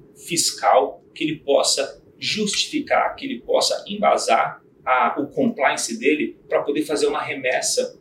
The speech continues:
de recursos. Então, nós tivemos uma parceria junto com a empresa, a maior empresa do mundo, a S G S, é uma empresa que quase cem mil funcionários,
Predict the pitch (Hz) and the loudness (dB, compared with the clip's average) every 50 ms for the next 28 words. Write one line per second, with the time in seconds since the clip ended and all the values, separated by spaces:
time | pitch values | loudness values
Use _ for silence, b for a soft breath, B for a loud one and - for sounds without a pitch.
0 | - - 117 117 127 135 127 - - 110 104 101 - - - - - - - - | -20 -12 -4 0 0 2 0 0 -6 -10 -10 -6 -4 -2 -2 -2 -4 -6 -16 -20
1 | - - 113 120 147 156 165 151 - - - 143 135 135 135 135 123 - 123 123 | -18 -14 -8 -4 -2 -2 0 0 -2 -2 0 0 0 0 -2 -4 -2 2 2 2
2 | 120 - 120 120 117 110 107 113 117 117 - - 104 104 101 - - 113 107 - | 2 0 -4 -2 0 0 0 0 -4 -8 -8 -8 -8 -8 -8 -4 -2 -2 -2 -2
3 | - - - - - _ - - - 113 120 131 139 - 117 123 117 120 113 - | -2 -6 -8 -10 -16 _ -20 -12 -8 -4 -2 -2 -2 -2 -4 -4 -2 -2 -2 -2
4 | 107 101 101 107 117 113 110 - - - 101 - - - 117 104 98 95 101 113 | -4 -6 -4 -4 -4 -4 -4 -6 -6 -6 -4 -2 -2 -2 -4 -2 -2 0 2 2
5 | 120 - - 113 110 107 - - 117 110 107 104 - - 110 - - - - _ | 2 0 -2 -4 -8 -10 -12 -10 -10 -10 -10 -10 -10 -8 -8 -8 -8 -10 -16 _
6 | - - - - 113 113 113 - - - 135 135 127 113 - - 113 113 - 107 | -12 -4 -2 -2 -2 -2 -2 -4 -4 -4 -4 -4 -4 -6 -8 -8 -6 -6 -4 -2
7 | 98 101 104 120 131 127 131 131 - - - - - | -2 0 0 0 0 0 -2 -4 -6 -6 -8 -10 -20